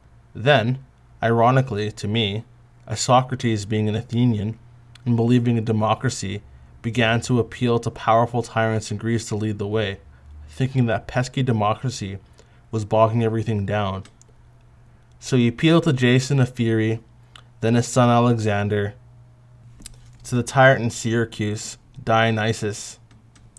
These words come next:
and most recently, Isocrates had lobbied to Philip to undertake a Persian invasion. But Philip had not really given an answer either way. It would seem that Philip took it to heart,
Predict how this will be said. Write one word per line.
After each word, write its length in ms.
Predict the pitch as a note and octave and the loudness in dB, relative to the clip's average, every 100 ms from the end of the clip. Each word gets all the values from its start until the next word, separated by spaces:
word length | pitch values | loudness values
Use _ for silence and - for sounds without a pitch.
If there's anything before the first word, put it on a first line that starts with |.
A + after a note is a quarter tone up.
| _ _ _ _ _ _ _ - - | _ _ _ _ _ _ _ -18 -4
and 160 | A#2 | 2
most 320 | B2 B2+ - | 4 2 0
recently, 640 | A#2+ B2 - F#2+ G#2+ G#2+ A#2 _ _ - | 0 0 0 -6 -4 -4 -8 _ _ -8
Isocrates 640 | A2+ B2 A#2+ C#3 C3 B2 | -2 2 2 2 -2 0
had 160 | B2+ A2 | 0 -2
lobbied 400 | G#2+ G#2+ A2+ A2 | 0 0 -2 -6
to 80 | G#2 | -10
Philip 440 | - A2 E2+ - - - | -2 -2 -2 -10 -20 -6
to 140 | G#2+ | -4
undertake 480 | F2 A2 G#2+ A2 G#2+ | -2 -4 -2 -4 -6
a 60 | |
Persian 400 | - A#2 A2 G#2+ | -4 -2 -2 -2
invasion. 560 | G2+ G2 G2+ G2+ G#2 - - _ _ _ _ _ _ _ _ _ _ _ | -6 -6 -6 -8 -12 -14 -20 _ _ _ _ _ _ _ _ _ _ _
But 140 | - - | -6 0
Philip 260 | D3+ G3 | 2 2
had 140 | - F3 | 0 2
not 200 | F#3 C3 | 2 4
really 220 | C#3 B2+ | 2 4
given 240 | B2+ B2+ | 4 4
an 120 | A#2 | 2
answer 340 | A2 A#2 A2+ A2+ | 2 -2 -2 -4
either 280 | A#2 A2 G2+ | -4 -4 -6
way. 300 | F#2 C#2+ - - - - - _ - - - - - - - - - - | -6 -10 -14 -20 -20 -20 -20 _ -20 -20 -20 -20 -20 -20 -20 -20 -12 0
It 80 | E3 | 2
would 160 | E3 | 2
seem 280 | - F3+ G#3 | 0 0 2
that 140 | B3 | -2
Philip 320 | - D3+ C3 - | 0 0 2 0
took 160 | C#3 | -2
it 100 | C3+ | -2
to 60 | A#2 | -2
heart, 400 | - A#2+ G#2 | 2 2 2